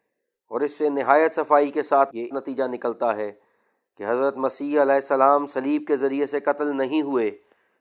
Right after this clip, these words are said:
بلکہ صلیب سے بچ کر نکل گئے اور آخر طبی موت سے فوت ہوئے۔ کیونکہ اگر یہ بات صحیح ہوتی کہ حضرت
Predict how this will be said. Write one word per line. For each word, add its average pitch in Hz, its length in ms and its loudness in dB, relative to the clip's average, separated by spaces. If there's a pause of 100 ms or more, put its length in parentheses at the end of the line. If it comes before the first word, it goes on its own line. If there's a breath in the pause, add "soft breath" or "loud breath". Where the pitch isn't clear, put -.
(140)
بلکہ 101 280 -8
صلیب 123 400 -6
سے - 160 -6
بچ 127 240 -2
کر 123 140 -4
نکل 107 380 -6
گئے 101 160 -6 (680)
اور 101 160 -6
آخر 117 380 2 (840)
طبی 131 280 -4
موت 113 320 0
سے 101 220 -10 (240)
فوت 110 340 -4
ہوئے۔ 95 220 -10 (1300)
کیونکہ 120 240 -6
اگر 117 200 -2
یہ 127 160 -2
بات 127 280 6
صحیح 135 260 -2
ہوتی 131 340 -2 (840)
کہ 104 120 -10
حضرت 131 380 -2